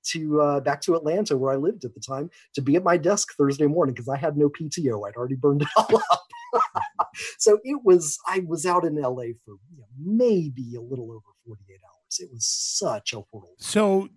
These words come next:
Speaker 2: tell, tell us again, you, you, how many times did you win when, when you went the first time?
Speaker 1: I won six games. If I had won my seventh game, I would have gotten to go back to Atlanta and then come back to Los Angeles the next week and be the returning champion.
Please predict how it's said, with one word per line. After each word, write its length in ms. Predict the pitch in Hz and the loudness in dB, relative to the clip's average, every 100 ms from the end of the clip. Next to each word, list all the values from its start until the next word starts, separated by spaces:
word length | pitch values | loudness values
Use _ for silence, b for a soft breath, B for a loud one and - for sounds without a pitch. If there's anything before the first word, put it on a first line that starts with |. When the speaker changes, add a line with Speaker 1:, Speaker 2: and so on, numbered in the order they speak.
| _ | _
Speaker 2:
tell, 340 | - 226 254 | -2 0 -2
tell 300 | 202 - 233 | -6 -2 0
us 120 | 226 - | 0 -2
again, 380 | 160 185 175 180 | -2 0 0 -2
you, 180 | 170 196 | -4 -4
you, 220 | 190 175 | -6 -4
how 180 | - 180 | 0 2
many 200 | 247 262 | 4 2
times 320 | 208 247 240 | 0 0 0
did 120 | 202 190 | 0 0
you 100 | 220 | 2
win 340 | 233 226 247 | 2 0 -2
when, 320 | 208 196 208 | 0 2 2
when 120 | 190 185 | 0 2
you 80 | |
went 140 | 190 196 | 2 0
the 80 | 156 | -2
first 260 | 220 175 | -2 -2
time? 280 | 202 202 196 - | -2 -2 -4 0
Speaker 1:
I 200 | 185 226 | 2 4
won 360 | 214 202 190 190 | 4 4 4 2
six 340 | - 202 - | 2 2 0
games. 500 | - 95 - - - _ - | -8 -12 -10 -10 -10 _ -2
If 180 | 151 | 4
I 140 | 165 160 | 6 6
had 180 | 165 143 | 4 2
won 300 | 160 262 285 | 4 6 6
my 160 | 269 | 6
seventh 480 | 226 214 180 160 147 | 4 4 4 2 2
game, 240 | 156 147 | 4 4
I 80 | 139 | 4
would 180 | 131 143 | 2 2
have 140 | 135 | 2
gotten 380 | 127 147 165 160 | 2 2 2 -2
to 140 | 143 143 | -6 -2
go 200 | 131 147 | 0 2
back 240 | 143 139 | 2 -2
to 160 | 151 139 | -2 -2
Atlanta 260 | 120 123 | -2 -8
and 100 | 117 | -8
then 100 | 110 | -12
come 220 | 107 139 | -8 -4
back 200 | 131 123 - | -2 -2 -4
to 80 | |
Los 240 | 110 110 123 | -10 -8 -8
Angeles 360 | 117 110 107 | -8 -10 -14
the 120 | - 113 | -14 -14
next 340 | 104 - - | -8 -6 -6
week 160 | 113 120 | -8 -8
and 120 | 123 | -6
be 80 | 127 | -6
the 120 | 123 | -6
returning 440 | 123 - 123 139 | -10 -12 -18 -18
champion. 380 | 143 156 _ _ | -20 -20 _ _